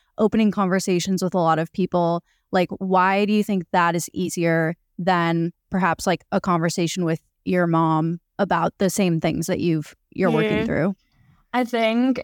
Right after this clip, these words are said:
Speaker 2: it's, first of all, sharing with people who know,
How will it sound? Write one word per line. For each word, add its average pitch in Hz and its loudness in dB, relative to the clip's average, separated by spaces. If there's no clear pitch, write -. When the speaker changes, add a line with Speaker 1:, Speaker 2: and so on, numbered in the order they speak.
Speaker 2:
it's, 214 -2
first 220 -10
of 254 0
all, 262 4
sharing 220 -2
with 220 -6
people 220 -4
who 214 -2
know, 196 -2